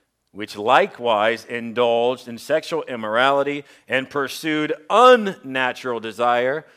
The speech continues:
serve as an example by undergoing a punishment of eternal fire. In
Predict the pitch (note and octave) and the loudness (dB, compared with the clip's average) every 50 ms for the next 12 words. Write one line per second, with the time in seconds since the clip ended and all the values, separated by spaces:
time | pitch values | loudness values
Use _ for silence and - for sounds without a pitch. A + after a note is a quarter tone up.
0 | _ _ _ - - - D3 D3 C#3+ C3+ C3+ C3 C3 A#2+ G#2 G2+ A#2+ A#2+ A#2+ A#2 | _ _ _ -10 -2 0 2 2 2 0 -4 -6 -8 -10 -10 -6 -4 -4 -4 -4
1 | A2+ A#2+ A#2 G#2+ G#2 G#2+ G#2+ G#2+ A2 A2 G#2 G2+ G#2+ G2+ G2 G2 G2 F#2 - G#2 | -4 -6 -6 -4 -4 -4 -4 -4 -6 -8 -10 -8 -8 -8 -8 -10 -12 -14 -14 -14
2 | F#2 F#2 F2+ - - F#2 F#2 F2 F2 D#2+ E2+ - - F2+ E2+ E2 D#2+ _ - C#2+ | -14 -14 -14 -16 -18 -18 -18 -18 -18 -20 -20 -20 -20 -20 -20 -20 -20 _ -20 -20
3 | A#1+ - _ _ _ _ _ _ _ _ _ _ _ _ _ _ _ _ _ _ | -20 -20 _ _ _ _ _ _ _ _ _ _ _ _ _ _ _ _ _ _
4 | _ _ _ _ _ _ _ _ _ _ _ _ _ _ _ _ _ _ _ _ | _ _ _ _ _ _ _ _ _ _ _ _ _ _ _ _ _ _ _ _
5 | _ _ _ _ _ _ _ _ _ _ _ _ _ _ _ _ _ _ _ _ | _ _ _ _ _ _ _ _ _ _ _ _ _ _ _ _ _ _ _ _
6 | _ _ _ _ _ _ _ _ _ _ _ _ _ _ _ _ _ _ _ _ | _ _ _ _ _ _ _ _ _ _ _ _ _ _ _ _ _ _ _ _
7 | _ _ _ _ - G#2+ A2 G#2 | _ _ _ _ -14 -12 -12 -12